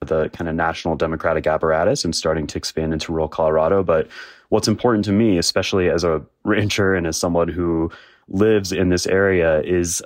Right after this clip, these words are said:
uh, we don't need the typical kind of D C campaign mindset in this area. It just simply doesn't work. And so something that I've shared with them is,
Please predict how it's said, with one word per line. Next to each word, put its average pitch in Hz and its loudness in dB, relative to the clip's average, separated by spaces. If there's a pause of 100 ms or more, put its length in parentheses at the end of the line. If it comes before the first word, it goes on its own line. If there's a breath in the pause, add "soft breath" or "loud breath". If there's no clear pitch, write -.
uh, 82 0
we 95 0
don't 101 0
need 92 0
the 87 -4
typical 82 -8
kind 82 -6
of 73 -8
D 82 -6
C 82 -4
campaign 78 -6
mindset 78 -2 (100)
in 101 -2
this 101 0
area. 101 2
It 95 -2
just - -2
simply 85 -2
doesn't 76 -2
work. 82 -2 (440 loud breath)
And 95 0
so - -2
something 87 0
that 82 2
I've 80 0
shared 82 0
with 78 -4
them 90 0
is, 78 -2